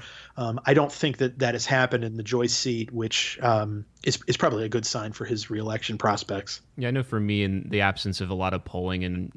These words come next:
Speaker 2: uh, you know, Ohio congressional di-, or congressional districts are pretty lightly polled, and then Ohio's are particularly,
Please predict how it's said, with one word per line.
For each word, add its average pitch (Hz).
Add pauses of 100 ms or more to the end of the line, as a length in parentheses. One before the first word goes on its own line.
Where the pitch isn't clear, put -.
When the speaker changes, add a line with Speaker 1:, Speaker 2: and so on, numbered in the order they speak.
Speaker 2:
uh, 90
you 107
know, 92
Ohio 95
congressional 95
di-, -
or -
congressional 139
districts 104
are 104
pretty 101
lightly 92
polled, 92
and 90
then 90
Ohio's 90
are -
particularly, 92